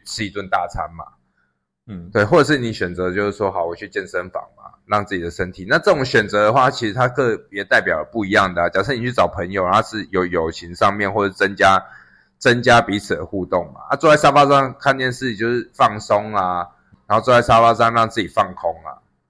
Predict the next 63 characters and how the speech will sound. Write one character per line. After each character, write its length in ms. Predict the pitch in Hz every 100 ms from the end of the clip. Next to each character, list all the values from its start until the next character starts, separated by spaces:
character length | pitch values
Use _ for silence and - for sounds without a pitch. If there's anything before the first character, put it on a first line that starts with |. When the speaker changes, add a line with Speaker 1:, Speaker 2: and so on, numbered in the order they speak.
| _ _ _ _ _ _ -
Speaker 1:
对， 160 | 82 78
啊， 80 | -
你 120 | 151
去 140 | 107 131
健 240 | 151 131
身， 400 | 117 117 120 - _
对 160 | 147 143
啊， 120 | 135
你 80 | 139
也 80 | 117
是 160 | 131
为 160 | 131 120
了 80 | 110
身 260 | 117 117
体。 180 | 120 92
那 120 | 147
只 160 | 170 156
是 40 |
说 200 | 165 175
你， 400 | 170 117 104 90 _ -
你 180 | 113
首 280 | 107 120 131
选 320 | 151 120 95
的， 360 | 92 92 82 78 _ _ _
在 180 | 165 139
你 200 | 113 104
有 140 | 104
一 100 | 117
个 340 | 127 117 107 95
你 180 | 101 98
可 140 | 131
以 60 | 135
选 220 | 120 92
择 140 | 95
的 60 | 95
时 180 | - 101
间 180 | 117
点 160 | 113 95
的 100 | 87
时 100 | -
候， 80 | 107
你 140 | 104
是 160 | 90 120
把 180 | 98 92
什 140 | -
么 80 | 80
东 140 | 90 104
西 120 | 110
排 280 | - 85 95
在 0 |
第 160 | 110
一 360 | 92 92 87 87
啊？ 140 | 73 _ _ _ _ _ _ _ _ _ _ -
就 100 | 151
是 60 |
你 140 | 143 98
重 260 | 143 117
视 220 | 104 123
的 100 | 101
部 180 | 87 110
分 240 | 87 92 71 65 -
啊。 100 | _ _ _ _ _ _
对， 320 | 90 76 64